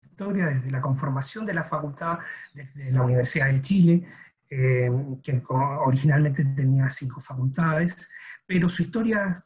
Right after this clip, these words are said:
es más atrás, o se traslada ma-, en el tiempo, porque somos los sucesores, o la Universidad de Chile es la sucesora de la Universidad de San Felipe,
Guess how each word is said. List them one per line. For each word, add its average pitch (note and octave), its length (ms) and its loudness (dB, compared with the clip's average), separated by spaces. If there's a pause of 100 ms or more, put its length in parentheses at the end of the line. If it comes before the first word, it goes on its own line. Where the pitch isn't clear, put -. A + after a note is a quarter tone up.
(140)
es - 440 -4
más D3+ 340 2
atrás, C3+ 540 -2
o C3 120 2
se C3 160 -2
traslada C#3 680 2
ma-, D3+ 280 -4
en C#3+ 220 -4
el C3 220 -2
tiempo, F3+ 440 2
porque E3 480 -2 (360)
somos F#3+ 520 0
los D#3 160 2
sucesores, F3+ 640 0
o D#3 120 -2
la C#3 160 0
Universidad C3+ 460 -2
de C3+ 80 -2
Chile D#3 200 -2
es D3 80 0
la B2+ 140 -2
sucesora D#3+ 600 -2
de C#3 60 -2
la C3 100 -4
Universidad B2+ 600 -4
de B2+ 60 -4
San C3+ 240 -4
Felipe, D3+ 500 -2